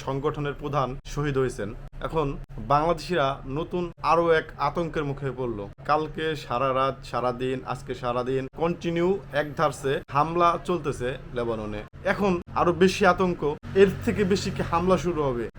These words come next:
এমনিতেই লেবাননে যেমন লাখ লাখ সিটিজেন ঘরবাড়ি ছাড়া রাস্তায় এবং বিভিন্ন জায়গায়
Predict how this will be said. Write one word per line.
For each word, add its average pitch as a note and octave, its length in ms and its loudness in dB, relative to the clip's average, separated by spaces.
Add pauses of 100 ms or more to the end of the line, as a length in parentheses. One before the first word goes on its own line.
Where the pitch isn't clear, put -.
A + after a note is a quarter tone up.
এমনিতেই G#3+ 440 6 (240)
লেবাননে F#3 440 4
যেমন F#3 240 6 (300)
লাখ D#3+ 140 8 (100)
লাখ F3+ 140 4
সিটিজেন D#3 480 0 (200)
ঘরবাড়ি D3+ 420 2
ছাড়া C3 220 2 (300)
রাস্তায় D3+ 460 4 (240)
এবং D#3+ 140 6 (180)
বিভিন্ন D#3+ 300 -2 (200)
জায়গায় D3+ 400 6